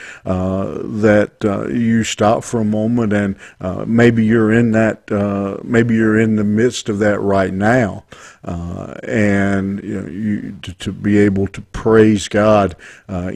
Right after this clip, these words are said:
give Him thanks for, uh, correcting. I'll remind you that the Bible says, "Whom He loves, He chastens." Uh, just as I don't, uh, or you don't discipline the neighbor's children, uh, you discipline your children.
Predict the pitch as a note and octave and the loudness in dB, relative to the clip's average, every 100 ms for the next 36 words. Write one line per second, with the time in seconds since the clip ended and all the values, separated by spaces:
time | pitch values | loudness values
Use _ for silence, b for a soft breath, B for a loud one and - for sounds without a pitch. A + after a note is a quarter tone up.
0 | G2+ G2+ G#2+ G2 G#2+ G2 - A#2+ B2+ A2 | -6 0 0 0 -4 -6 -2 2 4 2
1 | G2 - - - G#2+ G2 G2 F#2+ - B | 0 -10 -10 -4 0 0 0 -2 -6 B
2 | B - F2+ F2+ F2+ G2 - - A2 A2 | B -10 -6 -6 -6 -8 -10 -4 2 4
3 | B2+ - G2+ F#2+ G2 G2+ G2+ G#2+ A#2+ A#2 | 4 2 -8 -6 -4 -2 2 4 4 4
4 | G#2 G2 G2 F#2 G#2 A#2 G2+ A#2 - - | 0 -2 -2 0 2 2 -2 -4 -6 -4
5 | A#2 G2 G#2 G2+ G2 A#2 C3 G2+ G2 - | -2 0 2 2 4 6 6 4 -4 -8
6 | F2+ - - C#3 F3 - F2+ F#2+ - B | -8 -4 4 6 6 2 -8 -12 -18 B
7 | B B - F2+ F2 F#2+ F#2+ G#2+ - G2+ | B B -10 -8 -6 -8 -2 0 0 -2
8 | G2 G2+ G#2+ G#2+ G2+ G2+ - G2 F#2+ F#2+ | 2 2 2 0 -2 -4 -4 -4 -2 -4
9 | G2+ G2 G2 A2 G#2+ G2+ G2+ G2+ F#2+ A2 | -4 -2 0 0 2 0 -2 -6 -2 0
10 | G#2 G#2 - G2+ F#2+ F#2+ G2+ A2+ D#3+ D3 | 0 -4 -6 -6 -2 0 0 0 0 0
11 | G#2 - - F#2+ F2+ F2+ F#2+ - B B | -2 -4 -4 -2 -2 -6 -8 -10 B B
12 | B F2 F2 F#2+ G2+ G2+ G#2 - G2+ G2+ | B -12 -8 -4 -2 0 0 -2 -8 -6
13 | G2 G#2+ G#2+ C#3 C#3 - G2+ E2+ E2+ | -4 -2 2 4 2 0 -2 -2 -10